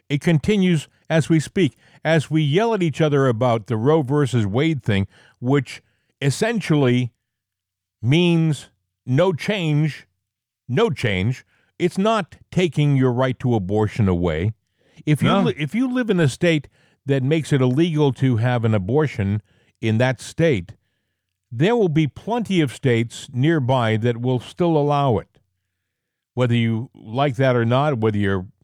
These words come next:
Speaker 1: pro-choice or pro, it's a fact. Abortion is out of the, the cat's out of the bag. It's gonna, it, it's gonna be hard to put it back in the bag. It's,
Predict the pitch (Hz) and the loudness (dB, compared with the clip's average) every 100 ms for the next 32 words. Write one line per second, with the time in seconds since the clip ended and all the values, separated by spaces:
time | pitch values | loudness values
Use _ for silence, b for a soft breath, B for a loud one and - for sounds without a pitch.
0 | - - 147 139 - 147 151 - 101 - | -18 -4 -4 -2 -2 0 0 -2 -6 -4
1 | 143 135 165 185 - 185 113 - - _ | -4 -4 -2 -2 0 0 0 -6 -20 _
2 | _ _ _ - 120 180 220 - 190 180 | _ _ _ -8 -4 0 -2 0 -2 -2
3 | - _ _ _ _ _ - 135 120 147 | -4 _ _ _ _ _ -4 0 2 2
4 | 160 139 117 - 131 - 208 202 - 160 | 2 2 0 -4 -8 -2 0 0 0 0
5 | 131 113 98 110 95 80 98 - 208 175 | 2 0 2 2 0 -2 -8 -2 0 0
6 | - 147 - - b b - 160 202 180 | -4 -12 -14 -16 b b -6 -2 -2 0
7 | 143 170 160 131 - 139 107 123 120 - | 0 0 0 -2 0 -2 0 -2 -2 -4
8 | 113 101 90 92 90 165 - | -2 -2 -2 -4 -4 -6 -6